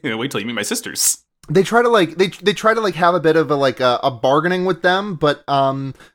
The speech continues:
Speaker 2: Maruba is not, well, Naze has no respect for them because they stole their company from Maruba, and
Speaker 1: Yeah.
Speaker 2: Maruba's like, "I'm fucking talking about principles here," which is great quote from a man who lo-, who, <laughs> uh,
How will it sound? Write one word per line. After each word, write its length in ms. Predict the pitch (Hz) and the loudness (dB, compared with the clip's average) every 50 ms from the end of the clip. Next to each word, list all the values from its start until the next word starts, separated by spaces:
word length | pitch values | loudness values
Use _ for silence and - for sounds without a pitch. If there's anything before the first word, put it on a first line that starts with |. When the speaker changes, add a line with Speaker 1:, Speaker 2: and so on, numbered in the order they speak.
| _ _ - | _ _ -6
Speaker 2:
Maruba 560 | 151 165 190 226 247 233 202 202 190 180 175 | 0 2 4 6 6 6 4 4 4 4 4
is 360 | 160 160 165 151 - 175 - | 4 2 2 0 0 -6 -6
not, 240 | 185 190 190 - - | -2 0 0 0 2
well, 160 | 190 175 175 | 2 0 0
Naze 400 | 170 185 196 208 240 233 233 202 196 | 0 2 2 2 2 2 2 2 2
has 180 | 175 170 147 | 2 2 2
no 140 | 147 160 160 | 2 2 2
respect 340 | 151 151 147 - - 131 - | 2 2 0 0 0 -2 -2
for 100 | - 151 | -2 -4
them 120 | 147 147 | -4 -4
because 240 | 135 131 - 143 127 | -4 -4 -4 -2 -2
they 140 | 120 139 131 | 0 -2 -2
stole 300 | - - - 139 117 127 | -2 -2 -2 0 0 0
their 120 | 131 135 | 0 -2
company 380 | 127 - 147 135 123 151 143 143 | -2 -2 -4 -4 -2 -4 -4 -4
from 180 | - 151 139 123 | -4 -4 -4 -2
Maruba, 560 | 107 113 127 139 143 165 170 175 180 175 - | 0 0 0 0 2 2 4 4 4 2 0
and 280 | - 147 143 147 147 147 | 0 -2 -2 -2 -2 -2
Speaker 1:
Yeah. 80 | 156 | 0
Speaker 2:
Maruba's 260 | 156 160 160 151 170 156 | 0 0 2 2 0 0
like, 100 | 180 - | 0 0
"I'm 120 | 185 180 | 0 0
fucking 260 | - - - 349 285 | 0 0 0 0 -4
talking 320 | - - - 226 - - 220 | -2 0 0 0 0 0 0
about 220 | 208 190 175 - | 0 0 0 0
principles 440 | - 220 220 190 208 190 180 151 - | -2 -4 -4 -4 -4 -4 -4 -2 0
here," 300 | 170 165 151 131 127 123 | 0 0 2 2 0 -2
which 200 | 123 135 - - | -4 -8 -8 -10
is 180 | 135 127 - - - | -12 -12 -14 -14 -12
great 300 | 160 143 156 180 180 175 | -6 0 2 2 2 2
quote 260 | - - 165 156 151 - | 2 2 4 4 2 0
from 140 | 151 147 | -4 -6
a 60 | 143 139 | -4 -2
man 180 | 135 127 131 139 | 0 0 0 0
who 100 | 143 139 | 0 0
lo-, 260 | 127 131 131 131 127 | 2 2 2 2 0
who, 280 | - - 147 143 160 | -2 -6 -4 -4 -2
<laughs> 20 | - | 0
uh, 120 | - 156 | -2 -2